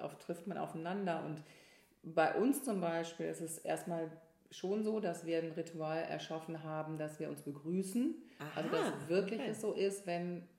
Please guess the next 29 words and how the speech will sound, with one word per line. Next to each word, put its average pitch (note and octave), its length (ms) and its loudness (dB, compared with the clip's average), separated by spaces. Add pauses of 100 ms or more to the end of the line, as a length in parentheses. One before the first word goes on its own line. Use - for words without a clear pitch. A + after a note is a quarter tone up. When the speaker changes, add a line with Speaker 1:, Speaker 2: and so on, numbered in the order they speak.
(100)
Speaker 1:
Wolfgang D3 480 -4
zum D#3+ 100 -8
Beispiel D#3+ 320 -4
nach D#3 140 -6
Hause F3+ 260 0
kommt, F#3+ 400 -4
ich - 160 -10
aufstehe F#3+ 540 0
und D#3 160 -6
ihn D3+ 140 -6
sofort C#3+ 380 -8
begrüße, A3+ 640 0 (460)
umgekehrt E3 580 2
auch. B3 360 4 (500)
Das E3 180 0
ist F3+ 120 -4
unser E3 260 -2
Ritual, E3 560 2
dass F3+ 240 0
wir D#3+ 220 0 (420)
erstmal E3 360 4
da E3 140 4
eine F3 140 2
Verbindung A3 540 2
schaffen. C#4 580 0 (600)
Und A3 200 6
es A#3+ 120 -4
ist G#3 260 -2
auch G3 340 2